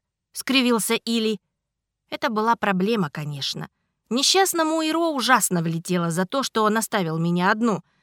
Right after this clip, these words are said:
Сколько я ни пыталась убедить, что его вины в случившемся нет, Или всё равно при каждом удобном случае обдавал наставника холодным презрением.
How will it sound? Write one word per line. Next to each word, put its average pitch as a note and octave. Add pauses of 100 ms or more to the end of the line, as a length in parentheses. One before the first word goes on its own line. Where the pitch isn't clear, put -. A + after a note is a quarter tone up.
(260)
Сколько G#3+
я D#3
ни E3
пыталась F3+
убедить, F#3
что -
его G3
вины A#3+
в -
случившемся F3
нет, G3+ (520)
Или D4+
всё D#4
равно C4+
при F#3
каждом F#3
удобном F#3+
случае F4 (320)
обдавал B3
наставника G#3+
холодным F#3+
презрением. E3